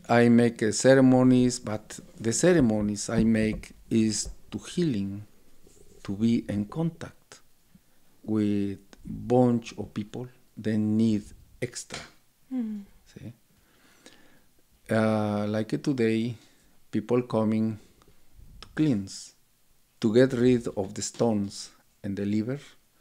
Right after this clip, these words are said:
Speaker 1: to get rid of the stones in the kidneys, to clean everything, colon,
Speaker 2: Mm-hmm.
Speaker 1: you know. Or sometimes I clean the,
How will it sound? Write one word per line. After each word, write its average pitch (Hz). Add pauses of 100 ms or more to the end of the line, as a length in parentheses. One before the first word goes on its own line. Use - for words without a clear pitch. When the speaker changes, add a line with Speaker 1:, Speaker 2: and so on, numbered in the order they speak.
(260)
Speaker 1:
to 107
get 107
rid 117
of 117
the 107
stones 104
in 101
the 104 (260)
kidneys, 123 (580)
to -
clean 113
everything, 113 (460)
colon, 131 (360)
Speaker 2:
Mm-hmm. 214 (260)
Speaker 1:
you 101
know. 117 (640)
Or 180
sometimes 131
I 120
clean 117
the, 107